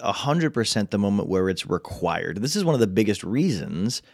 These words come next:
why squashing the D M versus player vibe is important, because if not,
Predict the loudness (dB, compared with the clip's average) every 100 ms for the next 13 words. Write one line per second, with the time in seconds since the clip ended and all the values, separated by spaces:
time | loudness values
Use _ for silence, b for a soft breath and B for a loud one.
0 | b b b b -4 0 2 2 2 0
1 | -2 -2 0 0 0 0 0 0 2 2
2 | 2 0 -2 -2 0 0 0 2 2 0
3 | 0 0 0 0 0 0 -2 -2 -14 -14
4 | B B B B -2 2 2 2 0 2
5 | 2 4 4 2